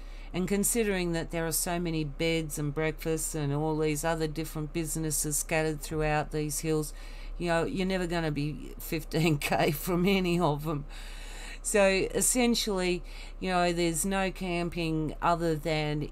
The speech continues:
in the caravan parks, and only a few of them will actually allow you to tent.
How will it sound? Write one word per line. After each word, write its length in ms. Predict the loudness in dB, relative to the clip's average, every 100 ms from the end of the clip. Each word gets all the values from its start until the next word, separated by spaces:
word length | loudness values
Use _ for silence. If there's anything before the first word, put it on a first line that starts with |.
| -4
in 260 | 0 0
the 60 | 0
caravan 680 | 0 2 2 2 0 -2 -2
parks, 720 | 0 2 2 -2 -6 -8 -10 -12 -12 -14 -14 -14 -6
and 160 | -2 0
only 240 | 2 2
a 60 | 0
few 300 | 0 2 4
of 200 | 2 0
them 160 | -2
will 160 | 0 2
actually 400 | 0 -2 -4 -2
allow 320 | 0 0 0
you 260 | 0 -2 -4
to 160 | -6
tent. 680 | -8 -8 -4 -2 -2 -2 -8